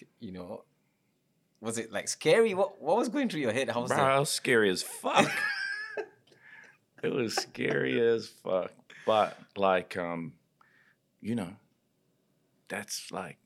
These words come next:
Speaker 1: Mm-hmm.
Speaker 2: that's, that's when you're also alive.
Speaker 1: Mm.
Speaker 2: It's like, "Wow, fuck, I gotta win. My life is on the line. My family's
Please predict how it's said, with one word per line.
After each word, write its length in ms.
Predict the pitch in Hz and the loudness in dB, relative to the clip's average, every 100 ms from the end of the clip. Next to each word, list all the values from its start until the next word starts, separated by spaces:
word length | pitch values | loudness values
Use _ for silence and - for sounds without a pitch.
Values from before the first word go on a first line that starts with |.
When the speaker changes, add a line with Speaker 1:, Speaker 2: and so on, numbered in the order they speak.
| _ | _
Speaker 1:
Mm-hmm. 80 | 90 | -12
Speaker 2:
that's, 280 | 87 107 - - - - - - - - _ | -6 -6 -6 -12 -20 -16 -14 -14 -16 -20 _
that's 240 | - 107 - | -6 -4 -2
when 140 | 104 | 0
you're 100 | 92 | 0
also 340 | 90 95 - 80 | 0 0 -4 -4
alive. 520 | 78 98 113 95 85 98 | -4 -2 -2 -4 -8 -16
Speaker 1:
Mm. 180 | 98 85 _ _ _ _ _ _ _ _ | -14 -16 _ _ _ _ _ _ _ _
Speaker 2:
It's 220 | - - | -8 -6
like, 260 | - - - | -8 -14 -14
"Wow, 280 | - - - - _ | -8 -6 -6 -8 _
fuck, 280 | - - - _ _ - _ | -16 -14 -16 _ _ -20 _
I 140 | - - | -6 -6
gotta 360 | - 123 165 | 0 2 4
win. 420 | 135 120 101 78 - _ _ _ _ _ _ _ _ _ _ _ _ _ | 4 6 4 2 -8 _ _ _ _ _ _ _ _ _ _ _ _ _
My 160 | 117 110 | -10 -8
life 420 | 98 107 123 - | -2 0 0 -2
is 140 | 123 110 | 0 2
on 200 | 135 127 | 2 4
the 100 | 127 | 4
line. 540 | 117 131 143 127 98 | 4 4 2 0 -2
My 120 | - | -4
family's 760 | 98 - 123 120 117 104 - | -4 0 2 2 -2 -6 -8